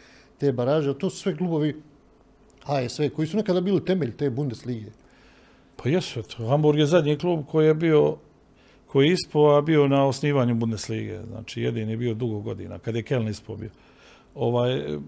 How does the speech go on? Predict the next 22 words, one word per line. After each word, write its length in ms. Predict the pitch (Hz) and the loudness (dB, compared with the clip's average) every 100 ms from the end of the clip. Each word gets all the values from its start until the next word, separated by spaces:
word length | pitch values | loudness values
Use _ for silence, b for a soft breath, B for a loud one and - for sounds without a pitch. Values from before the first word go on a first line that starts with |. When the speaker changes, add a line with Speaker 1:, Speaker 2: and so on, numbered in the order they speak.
| - | -2
Speaker 2:
jednostavno, 600 | 175 185 180 196 185 202 | 0 0 2 4 4 2
Speaker 1:
Köln 60 | |
isto, 220 | 113 - | -4 -10
da. 220 | 98 101 127 - _ | -12 -10 -12 -14 _
Speaker 2:
jednostavno 1000 | 151 143 185 170 185 170 170 170 170 165 160 | -4 0 0 0 2 2 2 2 4 2 0
propustili 440 | 160 180 180 165 | -2 -2 -2 -4
su 140 | - | -4
moment 520 | 151 175 165 160 156 156 | 0 0 2 0 -2 0
da 120 | 151 | 0
se 140 | - | 4
odvoje 320 | 160 151 143 | 2 6 6
od 180 | 143 139 | 6 4
onoga, 580 | 139 135 135 139 135 139 135 | 2 2 4 6 6 4 2
od 200 | 131 127 | 0 2
one 280 | 131 131 | 2 4
velike 380 | 131 139 117 117 | 4 4 2 -2
tradicije. 600 | 107 123 127 110 98 117 | 0 0 2 0 -4 -4
Oni 160 | 120 123 | -2 0
vole 260 | 127 143 117 | 2 2 2
da 120 | 113 | 0
se, 160 | - | -2
e, 400 | 117 113 117 117 | -4 -4 -6 -6